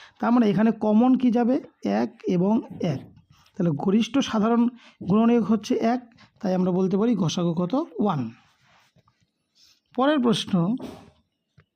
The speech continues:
মানুষের দেহের হাড়ের সংখ্যা কয়টি? মানুষের দেহের হাড়ের সংখ্যাটি হলো দুইশো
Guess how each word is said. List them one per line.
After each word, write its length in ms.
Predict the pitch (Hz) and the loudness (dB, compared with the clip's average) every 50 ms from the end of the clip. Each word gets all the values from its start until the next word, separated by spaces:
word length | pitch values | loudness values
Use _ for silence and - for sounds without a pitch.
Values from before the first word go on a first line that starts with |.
| _ _ _ _ _ _ _ _ _ _ _ _ _ _ _ _ _ - - _ _ _ - - - _ _ _ _ _ _ _ - | _ _ _ _ _ _ _ _ _ _ _ _ _ _ _ _ _ -20 -20 _ _ _ -20 -20 -20 _ _ _ _ _ _ _ -4
মানুষের 560 | 180 190 214 233 262 262 - - 302 294 294 | -2 0 2 2 2 2 2 0 0 2 2
দেহের 420 | 285 262 196 196 214 196 220 233 233 | 2 0 2 2 4 4 4 4 2
হাড়ের 340 | 156 143 165 175 185 208 214 | 0 0 -2 0 0 0 0
সংখ্যা 420 | 208 - 208 190 175 - 208 202 196 | 0 0 0 0 0 0 -2 -4 -4
কয়টি? 460 | 190 151 143 131 - 190 165 - - - _ _ _ _ _ - - - - - - _ - | -4 -6 -4 -2 -2 -2 -2 -4 -6 -12 _ _ _ _ _ -20 -20 -20 -20 -20 -20 _ -4
মানুষের 480 | 170 170 202 233 254 254 - 294 285 247 | -2 0 2 2 0 0 0 0 0 0
দেহের 280 | 196 202 196 220 214 208 | 0 0 0 2 2 0
হাড়ের 260 | 160 170 175 196 208 | 0 0 0 -2 -2
সংখ্যাটি 480 | 202 - 196 175 170 - 190 170 180 | -2 -2 -4 -4 -2 -2 -4 -2 -2
হলো 380 | 175 170 180 202 254 339 - - _ _ _ _ _ _ _ _ _ _ - | 0 0 0 0 -2 -2 -6 -10 _ _ _ _ _ _ _ _ _ _ -2
দুইশো 520 | 190 180 175 170 170 - - 233 285 - | 0 0 0 0 -2 -2 -2 -2 -2 -2